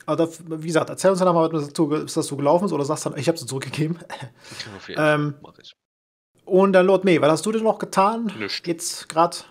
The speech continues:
Speaker 1: gar nichts. Du
Speaker 3: Ich
Speaker 1: hast
Speaker 3: hab,
Speaker 1: jetzt auch
Speaker 3: ich hab
Speaker 1: kein
Speaker 3: ultimativ Geld gespart.
Speaker 1: Du hast ultimativ Geld gespart, indem du gar nichts ausgegeben hast.
Speaker 2: Du hast es
Speaker 3: Genau.
Speaker 2: in Warframe reingesteckt.
Speaker 3: Nee.
Speaker 2: <laughs>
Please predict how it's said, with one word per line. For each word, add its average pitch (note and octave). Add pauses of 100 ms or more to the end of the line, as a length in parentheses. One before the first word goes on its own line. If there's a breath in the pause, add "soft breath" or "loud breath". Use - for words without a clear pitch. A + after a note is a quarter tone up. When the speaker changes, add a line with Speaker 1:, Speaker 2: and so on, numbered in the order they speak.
Speaker 1:
gar B2
nichts. G2+
Du C#3+
Speaker 3:
Ich C#3+
Speaker 1:
hast -
Speaker 3:
hab, A2+
Speaker 1:
jetzt -
auch G#2
Speaker 3:
ich A2+
hab A#2+
Speaker 1:
kein -
Speaker 3:
ultimativ A2
Geld G2
gespart. F#2+ (1040 loud breath)
Speaker 1:
Du E3
hast -
ultimativ F3+
Geld E3+
gespart, D#3+
indem D3
du D#3+
gar F3
nichts -
ausgegeben A#2+
hast. -
Speaker 2:
Du -
hast A2
es G2+
Speaker 3:
Genau. F#2+
Speaker 2:
in G#2+
Warframe C#3+
reingesteckt. F2+ (520)
Speaker 3:
Nee. G2+ (480 loud breath)
Speaker 2:
<laughs> -